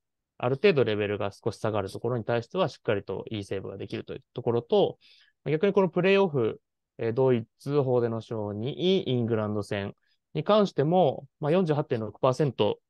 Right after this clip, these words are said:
っていうような水準を保ってています。で、ホーデノショーニー戦は、まあ、こう四十パーセントとなっていて、まあ、決して高くない数字のようには見えるんですけども、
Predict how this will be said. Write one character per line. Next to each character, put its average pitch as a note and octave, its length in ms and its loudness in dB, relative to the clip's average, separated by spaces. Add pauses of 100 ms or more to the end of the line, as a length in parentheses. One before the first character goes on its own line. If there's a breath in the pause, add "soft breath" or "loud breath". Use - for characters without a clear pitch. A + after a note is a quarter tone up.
(260)
っ - 40 -20
て B2+ 60 -2
い A#2 160 2
う A#2+ 40 2
よ B2 100 2
う - 20 -4
な G#2 80 -6
水 A#2+ 220 -4
準 A#2 200 -4
を A2+ 300 0
保 B2 200 2
っ B2+ 60 -2
て G2+ 120 -2
て G2 260 -4
い G2+ 80 -4
ま G2+ 180 -2
す。 - 360 -6 (480)
で、 C3+ 80 2
ホ F3+ 180 2
ー - 20 2
デ F#3+ 100 2
ノ G3 100 4
シ G3 80 -2
ョ G3 80 4
ー - 20 2
ニ G3 140 2
ー F#3+ 40 2
戦 F#3+ 260 0
は、 G3 340 2 (200)
ま D3 100 -6
あ、 - 20 -8
こ D3 100 4
う C#3 40 6
四 D#3+ 160 4
十 F#3+ 120 0
パ G3 160 0
ー - 20 0
セ G#3 100 -4
ン G3 60 -4
ト C#3+ 80 -6
と A2 120 -10
な A#2 100 -4
っ - 60 -14
て - 120 -4
い G#2 60 -4
て、 C3+ 360 2 (360)
ま C#3 60 -4
あ、 - 20 -2
決 - 180 0
し - 20 -18
て G3 100 2
高 F#3+ 240 0
く D3+ 100 2
な A#2+ 80 4
い A2+ 40 0
数 B2 180 -2
字 B2+ 80 -2
の C3+ 100 0
よ C3+ 80 2
う - 20 0
に A2+ 80 -2
は F#2 60 -6
見 B2+ 160 -2
え F3 60 4
る D3 100 0
ん A2 40 -4
で G#2+ 60 -10
す - 100 -20
け D#3 100 -6
ど F3 80 -4
も、 A3+ 340 -2